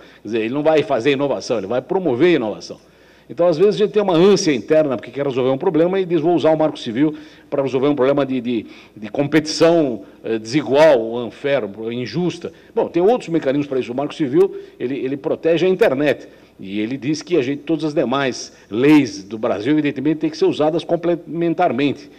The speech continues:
Se há uma violação de direito econômico, tem o cad pra usar.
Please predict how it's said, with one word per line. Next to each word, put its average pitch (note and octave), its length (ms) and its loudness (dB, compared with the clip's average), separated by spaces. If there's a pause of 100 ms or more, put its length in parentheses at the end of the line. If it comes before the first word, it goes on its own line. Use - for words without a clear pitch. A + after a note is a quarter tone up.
(200)
Se - 120 -6
há B2 60 0
uma C3+ 140 0
violação C#3 460 0
de A2+ 100 -6
direito A#2+ 240 -2
econômico, F3+ 520 -2
tem E3 320 0
o D3 100 -4
cad C#3 440 0
pra G#2 180 -6
usar. G2 420 -4